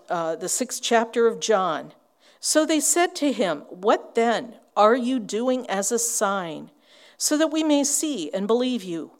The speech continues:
What work are you performing? Our fathers ate the manna in the wilderness. As it is written, he gave them bread out of heaven to eat.'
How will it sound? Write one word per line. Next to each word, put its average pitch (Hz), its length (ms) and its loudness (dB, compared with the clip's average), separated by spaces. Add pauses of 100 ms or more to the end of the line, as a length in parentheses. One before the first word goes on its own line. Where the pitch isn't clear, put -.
(180)
What 226 400 0
work 214 540 -2 (180)
are 185 100 0
you 180 240 -8
performing? 180 800 -8 (600)
Our 339 200 6
fathers 220 680 2
ate 247 260 0
the 202 80 2
manna 175 480 -6
in 202 140 -2
the 185 100 -2
wilderness. 165 760 -4 (480)
As 226 220 2
it 294 100 2
is 302 240 -2
written, 165 540 -2
he 190 180 -12
gave 226 380 -2
them 185 240 -2
bread 220 380 2
out 175 260 -2
of 165 120 -8
heaven 233 460 0
to 233 140 -10
eat.' 196 500 -14